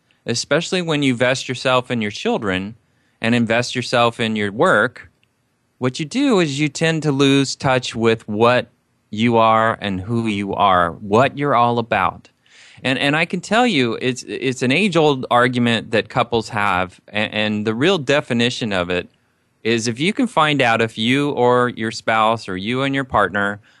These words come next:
are having a character issue, a who am I issue, all you have to do is ask one simple question,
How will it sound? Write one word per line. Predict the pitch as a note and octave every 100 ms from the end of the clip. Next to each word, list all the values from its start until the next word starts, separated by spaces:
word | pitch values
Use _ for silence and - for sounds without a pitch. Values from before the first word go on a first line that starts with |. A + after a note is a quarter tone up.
| -
are | F#2+
having | G2 A2+ A#2+ B2+ B2+ B2+ B2 _ _ _ _
a | A2
character | - - F3 C3+ - A2+
issue, | F#2+ B2+ - G2 F2+ F#2
a | G2+ F#2+
who | - F3
am | D#3+ C#3 C#3
I | B2
issue, | G#2 A#2 A#2 - F2 F#2 -
all | A#2+
you | C#3+ D#3
have | C#3+ C3+
to | -
do | A#2 B2+ A#2
is | G2 F#2+
ask | G2+ G#2 G#2 -
one | G2 A#2 B2+
simple | - A#2 A#2+
question, | - G2 F#2+ - E2